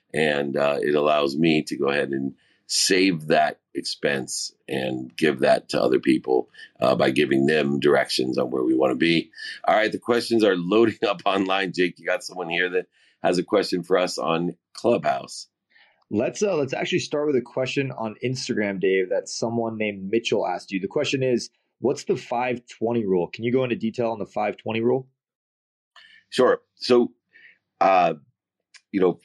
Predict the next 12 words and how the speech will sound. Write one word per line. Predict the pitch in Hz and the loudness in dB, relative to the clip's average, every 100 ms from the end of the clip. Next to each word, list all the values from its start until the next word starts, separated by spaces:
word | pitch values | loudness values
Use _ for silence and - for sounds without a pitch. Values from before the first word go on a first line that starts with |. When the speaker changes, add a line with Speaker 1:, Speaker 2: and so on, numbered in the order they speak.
| _ - | _ -2
Speaker 1:
understanding | 104 107 - 101 87 | 2 2 2 2 2
how | 80 | -2
to | 78 | -4
be | 76 76 | -2 -2
efficient, | - 80 78 | -2 -2 -2
effective, | 76 78 71 78 69 | -2 -2 -4 -4 -4
and | 69 | -4
statistically | 69 - 73 - - 71 | -6 0 0 -2 0 0
successful | 67 - 71 69 - 69 | 0 -4 -2 -2 0 0
with | 69 | 2
your | 67 65 | 2 -2
time | 76 73 69 65 | 0 0 -2 -4